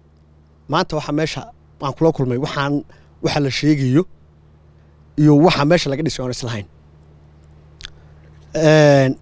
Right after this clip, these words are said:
maanta waxaa laga jaray xadhigga. Shalay toole ayaa xadhigga laga jaray. Ee, xadhigga jarka dekeddu,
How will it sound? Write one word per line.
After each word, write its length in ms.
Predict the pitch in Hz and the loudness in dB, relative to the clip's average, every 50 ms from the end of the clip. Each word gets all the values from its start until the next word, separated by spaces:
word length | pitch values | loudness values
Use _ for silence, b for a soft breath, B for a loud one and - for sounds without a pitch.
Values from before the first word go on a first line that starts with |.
| - _ - | -14 _ -4
maanta 360 | - 151 180 214 - - 127 - - - - | 0 2 2 2 2 -2 -8 -8 -10 -16 -10
waxaa 200 | - 135 - 147 | -8 -2 0 0
laga 120 | 160 180 - | 0 0 -2
jaray 180 | - 131 127 | -2 -2 -2
xadhigga. 280 | - 135 127 - - - - - - - - - - _ - - | -2 -2 -4 -4 -8 -16 -20 -20 -20 -20 -20 -20 -20 _ -20 -14
Shalay 260 | - - 143 143 139 | -2 2 2 2 4
toole 240 | - 127 123 131 139 | 2 0 0 2 2
ayaa 160 | 139 120 - | 2 0 0
xadhigga 280 | - 123 123 117 127 | -2 -6 -6 -6 -6
laga 140 | 117 117 131 | -6 -6 -6
jaray. 240 | - - 147 160 214 - - _ _ - _ b b b b b b b b b b b - | -6 -2 -2 -2 -2 -2 -8 _ _ -20 _ b b b b b b b b b b b -4
Ee, 220 | 139 139 139 139 - - - _ _ - | -2 0 0 0 -2 -6 -20 _ _ -12
xadhigga 340 | - - 147 156 - 175 160 | -4 -2 -2 0 0 -2 -4
jarka 280 | - 220 214 - 170 139 - - _ _ _ _ _ _ _ _ - | -2 -4 -4 -2 -4 -6 -6 -8 _ _ _ _ _ _ _ _ -10
dekeddu, 360 | 143 127 - 185 165 143 127 | -10 0 0 0 2 2 -4